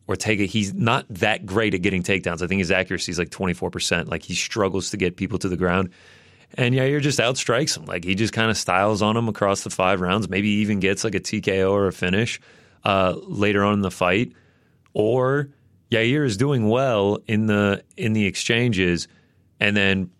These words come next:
Brian Ortega is losing the fight until he isn't, and he snatches the neck because he can do it standing. He can do it, you know, from the ground. Like, he is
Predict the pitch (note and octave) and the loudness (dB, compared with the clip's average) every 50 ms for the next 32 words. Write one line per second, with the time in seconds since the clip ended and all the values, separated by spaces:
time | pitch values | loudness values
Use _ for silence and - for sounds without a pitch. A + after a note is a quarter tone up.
0 | _ - F2+ F2 F2+ F2+ G2 G2 F2 G#2+ G#2 F#2+ G2+ G2 F#2 E2+ G#2 G#2+ F#2+ F#2 | _ -2 0 2 2 2 2 2 2 0 0 2 2 0 2 2 0 2 2 2
1 | F#2 F2+ - - A2+ G2 F2+ F2 - - F#2 E2+ D#2 - F#2+ F2 E2+ E2+ F2 F2+ | 0 0 0 0 0 2 0 -2 -4 -6 -8 -4 -2 0 0 2 2 2 2 0
2 | D#2+ F2 E2+ E2 - - F#2 E2 D#2+ E2 D#2+ E2 E2 D#2+ E2 - _ _ - G2+ | -2 -4 -8 -10 -10 -6 -4 -4 -2 -2 -4 -4 -6 -8 -10 -12 _ _ -6 -4
3 | G2 E2+ - - G2 F2 F2 - G2+ E2 F2 F2 E2 E2+ E2 F#2 - - G#2 F2 | -2 -2 0 0 0 0 0 -2 -4 -2 -2 -2 -2 -2 -4 -4 -2 -2 -2 -2
4 | A2+ G2 A2+ G#2 B2+ A#2+ G#2 C#3 E3+ F3+ D#3 C3 - - - - - _ - - | 0 -2 0 0 0 0 0 0 0 0 0 -2 -4 -8 -16 -20 -20 _ -6 -4
5 | - A2 G2+ A#2 B2 B2+ B2 G#2+ A#2 A2 A#2+ A2+ A2 F#2 A#2 C3+ D3 C#3 B2+ B2 | 0 0 0 2 2 2 2 2 2 0 0 0 0 0 2 2 2 0 -2 -2
6 | - - _ _ _ _ _ _ _ - A#2+ A2 G#2 G2 G2 F#2 - B2+ A#2 A#2 | -6 -14 _ _ _ _ _ _ _ -2 0 2 2 2 2 0 0 0 2 2
7 | A2 F2 G2 G#2+ A2+ A2 F#2+ F#2 F2+ F2 - B2 C3+ C#3 C3 A#2 G#2 F#2 F2 - | 2 2 2 2 2 2 2 0 -2 0 0 0 0 2 2 0 0 0 -2 -4